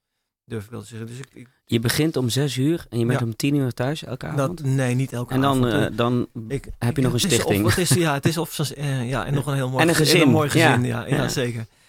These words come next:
Speaker 1: Dus het is of van, eh, ja, maar dat is een beginnende ondernemer. Ik ben, ik, ik ben heel trots nu, eh, tweeënhalf jaar, eh, eh, heb ik deze sportschool.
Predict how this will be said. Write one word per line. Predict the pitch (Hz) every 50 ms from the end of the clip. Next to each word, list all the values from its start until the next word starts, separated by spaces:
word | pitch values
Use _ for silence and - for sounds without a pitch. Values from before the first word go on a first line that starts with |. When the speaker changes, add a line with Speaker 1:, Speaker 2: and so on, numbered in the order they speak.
| _ _ _
Speaker 1:
Dus | - 143 117
het | 131 123
is | 135 131 160
of | - 143 135
van, | - - 139 135 135 135
eh, | 131 131 127 120 139
ja, | 180 185 160
maar | 147
dat | 139 135
is | 131
een | 156 143
beginnende | 131 - - 147 135 131 - -
ondernemer. | 131 131 123 123 127 139 147 139 117 107
Ik | 107 110
ben, | 120 120
ik, | 110 - -
ik | 113 - - 113
ben | 131 123 117
heel | 123 117 -
trots | - 139 131 120 - - 131
nu, | 127 127 123 120 117 113
eh, | 113 117 117 113 110 - _
tweeënhalf | - - 123 117 120 120 110 113 110
jaar, | - 120 110 110 110 110 110
eh, | 110 110 113 _ _ _ _ _ _ _ _ _ _
eh, | _ 127 123 123 135 123 123 123
heb | 117 127 127
ik | 131
deze | 123 117 110 - -
sportschool. | - - - 131 - - - 135 180 190